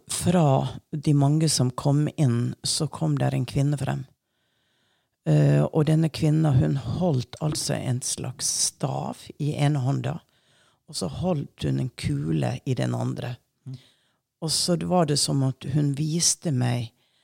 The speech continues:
Speaker 1: at det her er en balanse i alle ting. Og, ehm, og at, eh, den vil alltid komme, den balansen når du er i ubalanse, så det er nesten som en sånn,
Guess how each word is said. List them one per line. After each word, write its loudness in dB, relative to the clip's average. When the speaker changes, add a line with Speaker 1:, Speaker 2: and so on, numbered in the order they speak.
Speaker 1:
at -6
det 0
her 0
er 2
en 2
balanse 4
i -2
alle 0
ting. -4
Og, 4
ehm, 2
og 2
at, -8
eh, 6
den 2
vil 0
alltid 0
komme, 2
den 2
balansen 4
når 4
du 0
er 4
i 2
ubalanse, 2
så 6
det 0
er 4
nesten 2
som 4
en 4
sånn, 2